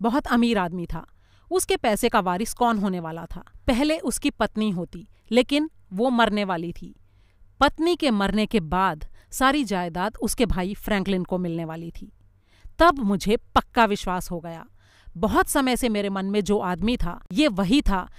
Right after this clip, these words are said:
जिसे मैं एक व्यक्ति के रूप में भी जानता था। एबीसी और फ्रैंकलिन क्लार्क दोनों एक ही आदमी थे। साहसी, जोखिम उठाने वाला, घुमक्कड़,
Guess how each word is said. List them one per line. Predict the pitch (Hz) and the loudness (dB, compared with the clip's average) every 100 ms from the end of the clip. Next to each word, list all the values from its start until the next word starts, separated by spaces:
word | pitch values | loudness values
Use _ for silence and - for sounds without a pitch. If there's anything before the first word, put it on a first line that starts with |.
| - - | -18 -2
जिसे | 175 - 247 | 0 2 2
मैं | 220 220 | 2 0
एक | 208 185 | -2 -2
व्यक्ति | 190 - 220 | -6 -2 -2
के | 220 | 0
रूप | 202 196 - | 0 -2 -6
में | 185 | -4
भी | 180 | -2
जानता | 208 190 160 175 | -2 -4 -4 -10
था। | - 165 - - _ _ _ _ | -10 -12 -14 -20 _ _ _ _
एबीसी | 247 269 277 262 254 240 294 - | 2 4 4 2 0 -4 -6 -6
और | 220 214 | -2 -2
फ्रैंकलिन | - - 202 196 220 208 | -2 -2 -2 0 -2 -2
क्लार्क | - 196 170 175 - - - _ - | -2 -2 -2 -6 -14 -20 -20 _ -16
दोनों | 160 220 220 214 247 - | 6 6 6 2 -2 -2
एक | 220 208 - | 0 0 0
ही | 226 | 0
आदमी | 233 185 165 185 - | 2 0 -2 -10 -10
थे। | 185 - _ _ _ _ _ | -12 -16 _ _ _ _ _
साहसी, | - 233 175 196 - 180 - - _ _ - | 0 2 2 0 -2 -8 -10 -20 _ _ -6
जोखिम | 160 247 - 240 | 6 6 8 4
उठाने | 214 - 190 185 | 4 2 0 -2
वाला, | 180 165 180 - - - - | -4 -6 -8 -14 -20 -20 -2
घुमक्कड़, | 180 220 - - 202 | 4 4 4 0 -6